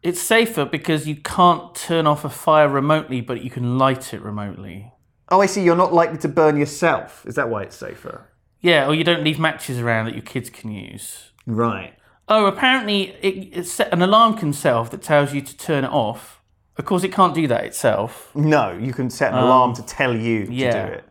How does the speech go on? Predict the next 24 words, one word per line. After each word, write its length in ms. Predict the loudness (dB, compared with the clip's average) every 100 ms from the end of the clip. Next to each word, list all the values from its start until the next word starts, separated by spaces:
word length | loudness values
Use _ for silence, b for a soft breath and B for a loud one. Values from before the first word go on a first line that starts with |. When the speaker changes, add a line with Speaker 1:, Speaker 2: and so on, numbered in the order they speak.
| _ _ _ _ _ _ -2
Speaker 1:
You 100 | 0
have 120 | 0
to 60 | -4
physically 520 | -4 -4 -4 -8 -8
do 140 | -6 -4
that 120 | -6
yourself, 500 | -8 -6 -6 -6 -12
though. 300 | -14 -14 -16 _ _ _ -4
Speaker 2:
You 100 | -4
can 120 | -2
apply 280 | -4 0 0
a 80 | -2
password 840 | 0 4 4 4 -2 -6 -4 -6
to 100 | -8 -10
the 40 |
ignition. 540 | -8 -10 -12 -12 -16 -18 _ _ _ _ _ _
Speaker 1:
Isn't 140 | -6 -4
it 100 | -4
clever, 360 | 2 2 4 -2
though? 480 | -2 -4 -6 -10 -18 _ _ _ _ _ _ -20 _ _ _ _ _ -2
Look, 340 | 2 2 2
Speaker 2:
Clever. 200 | 0 4
Speaker 1:
look 60 | 6
at 180 | 6